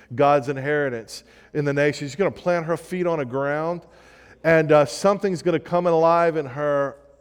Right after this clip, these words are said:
for nations. And Lord, I pray that you would use that and that you would bring her before places, that you would bring her into nations with the simplicity of the gospel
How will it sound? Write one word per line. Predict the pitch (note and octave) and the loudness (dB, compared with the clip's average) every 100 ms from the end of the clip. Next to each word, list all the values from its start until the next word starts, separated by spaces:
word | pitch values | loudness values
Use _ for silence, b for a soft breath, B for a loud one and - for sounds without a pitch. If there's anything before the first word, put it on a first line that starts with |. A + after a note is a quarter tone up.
| - | -20
for | - - C3+ | -6 0 0
nations. | B2+ C#3 C#3+ - A#2 G#2 - - B B B B | 2 0 -2 -8 -16 -16 -20 -20 B B B B
And | D3+ | 2
Lord, | E3 F#3 | 6 8
I | G#3+ | 6
pray | G#3+ A3 | 6 4
that | G#3+ F3+ | 4 -2
you | F#3+ G#3+ | -2 -2
would | E3 | -2
use | C#3 D3 F#3+ G#3+ B2 | -4 -4 -2 -4 -2
that | B2+ G#2 F2+ - - | -2 -2 -8 -12 -6
and | C#3+ D#3 | 0 0
that | D3 | 0
you | E3+ A#3+ | -2 -2
would | A3+ E3 | -2 0
bring | F#3 A3 G#3+ | 0 0 -2
her | G#3 | -2
before | F#3 F3 - F#3 G3+ F3+ C3+ B2 B B B - | 0 -2 -2 0 2 2 2 -2 B B B -6
places, | F3 F#3+ G3 - D3 C3 | 6 6 6 2 -4 -2
that | D3+ | -4
you | F3 | 0
would | G#3 D#3 | 0 0
bring | F3+ G3+ | -2 -2
her | F#3 | -4
into | F3 G3+ G3 | -4 -4 -2
nations | F3+ F#3 F#3+ E3 C#3+ | 0 0 -2 -6 -8
with | C#3 C3+ | -8 -8
the | A#2+ | -10
simplicity | - D3+ - F3+ G3 G#3 G3 | -8 -8 -4 -4 -2 -4 -4
of | F3 | -4
the | D3 | -4
gospel | C#3 D3 D#3 D#3+ - B2 G#2+ | -4 -2 -2 -4 -10 -10 -10